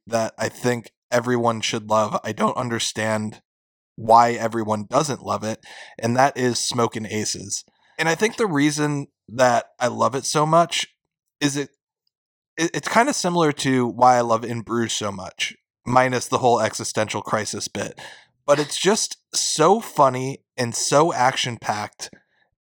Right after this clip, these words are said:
and it's just relentless in terms of its style and its pace. And, you know, the, there, th-, this movie is really two different movies to me, and it kind of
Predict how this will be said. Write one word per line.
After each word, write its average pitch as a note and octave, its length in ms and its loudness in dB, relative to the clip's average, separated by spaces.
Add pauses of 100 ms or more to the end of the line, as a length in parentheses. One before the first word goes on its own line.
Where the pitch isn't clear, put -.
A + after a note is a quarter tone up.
and C3 380 0 (460)
it's D3 200 -2
just G#3+ 320 0
relentless A#2+ 1000 -2 (100)
in B2 160 -4
terms C#3 420 -2
of A#2 500 2
its - 420 -6 (100)
style C#3 720 4
and A2 120 -6
its - 180 -8
pace. - 640 -2 (720)
And, B2 480 -2 (340)
you C#3 80 -6
know, C3+ 140 -2
the, B2+ 180 -10
there, D3+ 220 -6 (420)
th-, C3 220 -8
this D#3 180 -6
movie A3 220 0
is D#3 100 -2
really D3 240 2
two D#3+ 300 -2
different C3 320 -2
movies G#2+ 400 -4
to G#2+ 100 -12
me, G#2 340 -14
and A2+ 140 -2
it A#2+ 100 -4
kind D#3+ 200 -2
of C3 160 -8